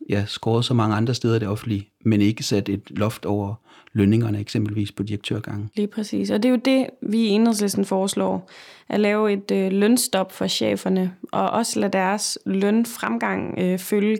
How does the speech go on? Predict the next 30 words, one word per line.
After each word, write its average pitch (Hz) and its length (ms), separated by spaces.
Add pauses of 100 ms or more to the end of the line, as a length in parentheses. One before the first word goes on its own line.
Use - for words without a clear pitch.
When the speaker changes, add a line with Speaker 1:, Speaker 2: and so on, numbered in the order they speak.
Speaker 2:
gennems-, 202 460
den 185 160
gennemsnitlige 196 540
ansats, 233 640 (520)
øh, 180 480
lønfremgang. 175 840
Og - 80
så 190 200
selvfølgelig 196 480
et 190 80
opgør, 190 580 (420)
som 190 260
der - 80
også 175 300
bliver 185 220
sagt - 480
mange 196 420
gange 180 320
i 175 40
de 180 140
dokumentarer, 180 680 (260)
altså 185 380
et 185 160
opgør 185 340
med 185 180
de 180 120
der 175 100
bonusser 185 560 (140)
og 175 120
fratrædelsesordninger, 165 1080